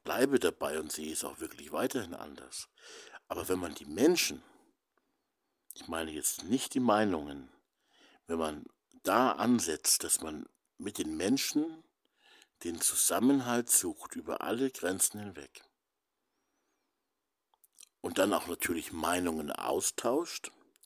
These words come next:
aber auch stabil dabei bleibt,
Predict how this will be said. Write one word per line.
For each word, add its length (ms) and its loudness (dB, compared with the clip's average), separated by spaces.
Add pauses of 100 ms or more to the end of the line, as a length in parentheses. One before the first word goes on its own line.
(760)
aber 280 0
auch 120 0
stabil 540 0
dabei 400 2
bleibt, 560 2